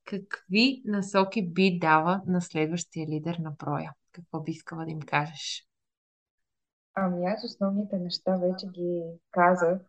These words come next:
Speaker 2: относно страха, относно комуникация, презентиране и така нататък. Но това, което наистина много, много силно съветвам всеки, който застане в лидерска позиция, е да не се притеснява от това, че не знае,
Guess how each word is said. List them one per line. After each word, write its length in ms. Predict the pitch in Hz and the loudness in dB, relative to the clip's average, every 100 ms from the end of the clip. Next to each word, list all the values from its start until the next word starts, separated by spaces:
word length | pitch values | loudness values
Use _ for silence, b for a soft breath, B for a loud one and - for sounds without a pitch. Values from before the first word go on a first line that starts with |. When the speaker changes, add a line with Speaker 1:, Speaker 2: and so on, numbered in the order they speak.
| _ - | _ -2
Speaker 2:
относно 800 | 185 180 175 180 190 185 180 | -2 0 -2 0 0 0 0
страха, 680 | 180 - 180 180 - 226 220 208 | -2 -4 -6 -4 0 4 4 4
относно 680 | 185 175 180 185 175 170 - | 0 -4 -4 -4 -4 -4 -4
комуникация, 880 | 233 254 247 - 185 208 - 247 | -4 0 -2 2 4 4 6 4
презентиране 920 | 247 240 233 226 - 220 233 220 220 220 | 8 6 6 -4 -4 0 0 2 2 0
и 40 | |
така 240 | - 180 185 | 2 4 4
нататък. 500 | 180 170 170 214 - _ _ _ _ _ - | 6 4 4 0 -6 _ _ _ _ _ 0
Но 140 | 196 | 2
това, 240 | 190 214 240 | 8 8 10
което 480 | 269 269 294 285 269 - _ - | 8 8 4 4 2 -4 _ 0
наистина 680 | 202 240 - 294 285 285 208 | 2 2 0 0 2 0 2
много, 420 | 214 214 233 254 | 8 10 12 10
много 260 | 240 226 233 | 8 8 6
силно 360 | - 214 220 | 4 -2 0
съветвам 560 | 214 196 175 175 175 185 | 0 2 6 6 6 2
всеки, 340 | 185 202 214 | 4 0 -2
който 440 | - 208 202 214 214 | 2 4 4 -2 -2
застане 440 | 196 190 180 180 196 | -2 2 6 6 6
в 220 | 202 190 185 | 2 0 -2
лидерска 520 | 190 202 202 208 202 | 2 0 0 -4 -6
позиция, 560 | 185 180 175 - 190 | -8 -6 -8 0 0
е 60 | 214 | 2
да 100 | 202 | 2
не 200 | 180 170 | 2 0
се 280 | - 190 196 | -2 -2 2
притеснява 760 | 262 269 262 247 220 208 202 208 | 0 4 4 4 4 4 6 4
от 160 | 220 - | 0 -6
това, 280 | 180 190 196 | 2 4 4
че 140 | 233 | 2
не 200 | 208 185 | 2 2
знае, 480 | 175 175 170 170 | 2 4 4 4